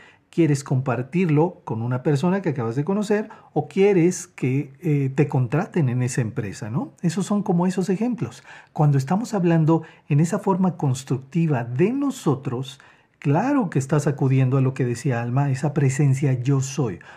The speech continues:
porque es lo verdadero que puedes reconocer dentro de ti. Eso que te fortalece, eso que te da confianza, eso que te pone en pie ante cualquier situación.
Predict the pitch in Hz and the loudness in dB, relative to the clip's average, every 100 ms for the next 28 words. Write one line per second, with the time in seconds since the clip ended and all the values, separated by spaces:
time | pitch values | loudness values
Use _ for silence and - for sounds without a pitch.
0 | - 165 160 180 175 208 190 175 147 139 | -6 -2 0 0 0 0 2 2 4 2
1 | 139 120 123 120 147 180 196 240 160 151 | 2 0 -2 0 2 4 2 -2 -4 0
2 | 135 131 135 135 123 - 120 117 123 127 | 0 0 -2 -4 -4 -4 -6 -4 -6 -2
3 | 151 180 226 285 - - - _ - 147 | -2 -2 -4 -8 -8 -20 -20 _ 0 0
4 | 165 139 131 135 135 131 123 117 170 208 | 2 -2 -4 -4 -4 -4 -4 0 0 0
5 | 196 160 151 131 - 110 110 113 107 180 | 0 0 0 -4 -6 -6 -6 -8 -4 -2
6 | 226 202 151 151 - - 165 156 135 131 | 0 0 0 -2 -6 -4 0 0 0 -4
7 | 123 131 113 113 107 160 208 339 165 143 | -4 -6 -4 -4 -4 0 0 0 0 0
8 | 139 120 113 113 101 - 131 135 156 151 | -2 -8 -8 -10 -10 -6 -4 0 0 2
9 | 220 226 | 0 0